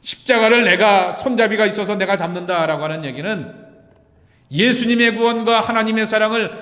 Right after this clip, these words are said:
내 마음대로 할 수 있다는 얘기가 아닙니다. 하나님께서 하나님의 구원을 우리 가운데서 이뤄가신다라고 하는 그것을 소개하여 주고 있는 것입니다. 그래서 이분이 말씀하시게 되는 것,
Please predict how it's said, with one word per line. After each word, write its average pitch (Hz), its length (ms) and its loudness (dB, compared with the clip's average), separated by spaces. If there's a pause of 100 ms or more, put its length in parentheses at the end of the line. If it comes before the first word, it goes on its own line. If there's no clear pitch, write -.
(140)
내 165 280 0
마음대로 214 460 2
할 202 120 2
수 208 100 -8
있다는 190 340 -6
얘기가 170 360 -4
아닙니다. 127 560 -10 (880)
하나님께서 214 720 0
하나님의 196 560 -2
구원을 180 720 -6 (100)
우리 233 280 -2
가운데서 208 680 0
이뤄가신다라고 170 920 -2
하는 233 480 -6
그것을 208 760 -2
소개하여 175 1500 -2
주고 156 520 0
있는 139 280 -2
것입니다. 117 580 -10 (1080)
그래서 - 180 -2
이분이 311 280 4
말씀하시게 214 800 2
되는 147 260 -2
것, 139 160 -2